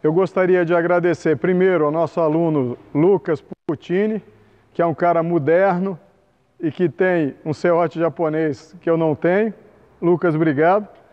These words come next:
Agradecer ao mestre Milton. Aliás, nem o mestre Milton, nem o Lucas estão sabendo que eu peguei os serrotes deles. <laughs> Minha licença primeiro,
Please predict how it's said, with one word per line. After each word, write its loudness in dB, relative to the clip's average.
Agradecer -2
ao 0
mestre -2
Milton. 0
Aliás, 0
nem -2
o -2
mestre -2
Milton, 0
nem 0
o 2
Lucas 0
estão -2
sabendo 0
que -2
eu 2
peguei 0
os 0
serrotes 0
deles. 0
<laughs> -20
Minha 0
licença 0
primeiro, 0